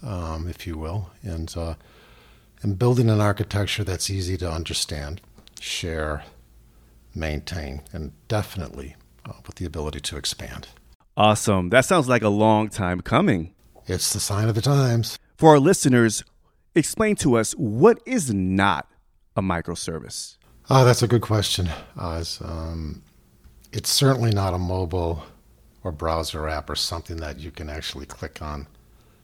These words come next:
Speaker 1: and see. Um, uh, those are often called U Is or user interfaces in, uh,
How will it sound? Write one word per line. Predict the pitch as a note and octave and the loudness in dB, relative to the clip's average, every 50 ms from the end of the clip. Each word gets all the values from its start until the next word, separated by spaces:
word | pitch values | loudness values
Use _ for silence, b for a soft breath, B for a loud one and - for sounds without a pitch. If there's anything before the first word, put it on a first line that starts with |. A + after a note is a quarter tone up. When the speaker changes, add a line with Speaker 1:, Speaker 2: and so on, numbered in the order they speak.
| _ _ - | _ _ -12
Speaker 1:
and | - - | -10 -6
see. | - - - - - - - - _ _ _ _ _ _ _ - - - | -6 -6 -6 -8 -12 -16 -20 -20 _ _ _ _ _ _ _ -12 -10 -10
Um, | E2 D#2 D2+ D2 C#2+ C#2+ b b b b b b b b b b b b b b b b b b b _ | -12 -12 -12 -14 -14 -16 b b b b b b b b b b b b b b b b b b b _
uh, | - F#2+ - - - F2 - | -12 -12 -10 -12 -14 -14 -12
those | F2+ F#2 G#2+ G2+ | -8 -6 -4 -4
are | G2 F2 F2+ | -4 -2 -2
often | F#2 E2+ D2+ - F#2+ | -2 -2 -4 -4 -8
called | - - F2 D#2+ D2 D2 | -6 -6 -6 -6 -6 -8
U | D#2+ D#2+ D#2+ | -8 -8 -6
Is | F2 F#2 G2 F#2+ G2 F#2+ F#2 | -4 -4 -2 -2 -4 -4 -4
or | F#2+ E2+ | -6 -6
user | E2 F2 D#2+ - E2 | -8 -8 -8 -8 -8
interfaces | D#2 D2+ D2+ D2+ D2+ - - D#2+ D2+ D2+ - - D#2+ D2+ C#2+ - B B B B B B B B - - | -8 -8 -8 -8 -10 -10 -12 -10 -10 -8 -8 -8 -8 -10 -10 -10 B B B B B B B B -16 -14
in, | - C2+ A#1+ G#1+ | -14 -14 -14 -14
uh, | - - A#1+ A#1+ C2 D2 | -14 -14 -14 -14 -14 -16